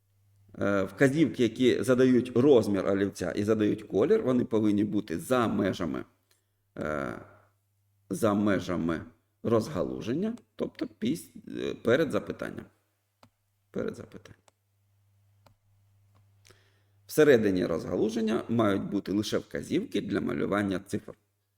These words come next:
Вказівки для налаштування олівця, вони будуть попереду, перед запитанням. Натиснемо на зелений прапорець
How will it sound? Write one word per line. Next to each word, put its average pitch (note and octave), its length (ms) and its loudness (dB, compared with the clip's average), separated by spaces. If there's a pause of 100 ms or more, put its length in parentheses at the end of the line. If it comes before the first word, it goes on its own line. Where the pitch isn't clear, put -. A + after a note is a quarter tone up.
(260)
Вказівки G#2 440 -2
для G2+ 260 2
налаштування F#3+ 880 -2 (260)
олівця, E3 560 -4 (200)
вони - 200 -4
будуть B2+ 420 -6 (540)
попереду, D2+ 640 -4
перед C3 340 -6
запитанням. - 500 -14 (1900)
Натиснемо A#2+ 500 -2
на G2+ 120 -2
зелений G2 360 -2
прапорець - 600 -6